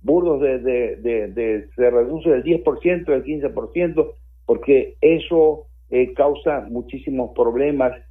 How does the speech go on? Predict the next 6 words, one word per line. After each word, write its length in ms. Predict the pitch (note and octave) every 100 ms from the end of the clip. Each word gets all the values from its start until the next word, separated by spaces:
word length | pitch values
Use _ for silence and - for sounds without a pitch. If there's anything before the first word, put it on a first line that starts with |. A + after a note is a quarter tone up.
| - - -
y 140 | C3+
empobrece 880 | C3 A#2 - B2 C3+ G3 D3 - G2+ -
a 120 | A2+
las 260 | A#2 G#2+ - -
universidades, 840 | A2+ A2 G2+ - A2 A#2+ G#2+ F2 - - - - - - -
eh, 440 | A2 A2+ A2 A2